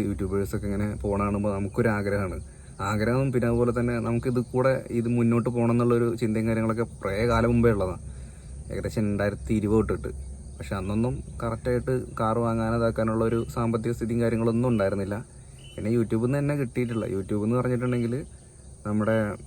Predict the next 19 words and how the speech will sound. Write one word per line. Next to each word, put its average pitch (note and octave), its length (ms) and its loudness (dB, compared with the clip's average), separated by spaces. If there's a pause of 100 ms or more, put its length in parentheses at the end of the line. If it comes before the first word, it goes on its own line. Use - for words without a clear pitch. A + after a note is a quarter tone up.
(420)
ഏഹ്, G2 400 -4 (100)
എക്സ്പ്ലനേഷൻ G#2+ 480 -2
ചാനലിൽ A2 180 2
നിന്ന് A#2+ 140 2
കിട്ടിയിട്ടുള്ള A2+ 380 0
പൈസ G#2+ 140 -4 (100)
കൊണ്ടൊക്കെ A2 320 -2
തന്നെയാണ് A2 320 0 (160)
വണ്ടി F#2+ 240 -6
എടുത്തിട്ടുള്ളത്. F#2 480 -6 (3750)
അപ്പൊ - 200 -4
ഇനി A#2+ 180 2 (340)
എക്സ്പ്ലനേഷൻ C#3 640 -2
ചാനൽ D#3 240 0 (260)
എന്തൊക്കെ C#3 360 0
പറഞ്ഞിട്ടുണ്ടെങ്കിലും C3 680 2 (580)
കോപ്പി A2+ 260 2 (100)
റൈറ്റിനുള്ള B2 420 2
സാധ്യത G#2+ 240 4